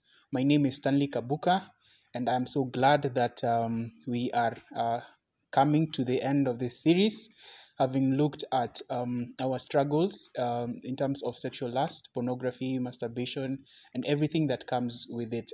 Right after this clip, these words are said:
Um, I think at this juncture, I would like to thank our guests, our preceding guest, um, the likes of Justice Lioi,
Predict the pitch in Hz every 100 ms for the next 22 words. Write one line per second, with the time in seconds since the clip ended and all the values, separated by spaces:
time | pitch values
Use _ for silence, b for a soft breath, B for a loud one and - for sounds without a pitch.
0 | - 117 120 120 110 131 - 160 - -
1 | 123 135 - - - 127 131 139 135 123
2 | 123 127 - 117 - 131 131 123 110 113
3 | 110 139 147 - - 127 120 - _ -
4 | _ 135 123 139 131 123 143 - - -
5 | 117 113 113 117 131 131 - 117 - 127
6 | 131 - 135 123 - 120 131 143 147